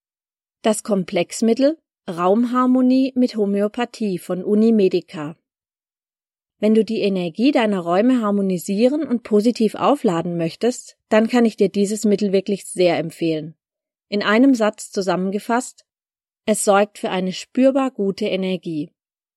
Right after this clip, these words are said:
Hier in unserem neuen Zuhause haben wir die Tropfen tatsächlich in jeden Farbeimer gegeben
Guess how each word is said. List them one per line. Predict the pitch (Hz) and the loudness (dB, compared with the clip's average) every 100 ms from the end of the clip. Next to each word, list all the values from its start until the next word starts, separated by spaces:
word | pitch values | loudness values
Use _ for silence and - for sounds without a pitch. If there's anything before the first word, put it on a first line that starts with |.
| _ _ _ _ _ _ _ _ | _ _ _ _ _ _ _ _
Hier | 233 247 | 2 4
in | 247 | 4
unserem | 220 202 202 190 | 0 0 2 0
neuen | 180 185 233 | 0 2 0
Zuhause | - 277 254 262 262 269 | 0 -2 0 2 2 0
haben | 240 240 | 0 2
wir | 226 | 2
die | 220 | 0
Tropfen | - 196 - 233 | -2 -4 -2 -4
tatsächlich | 214 214 - 190 - 220 233 | -2 -4 -2 -4 -2 -6 -4
in | 214 | 0
jeden | 180 180 226 | 2 2 0
Farbeimer | - 180 175 190 190 208 | -2 -4 -2 -2 0 0
gegeben | 226 208 226 240 269 | -2 0 2 2 0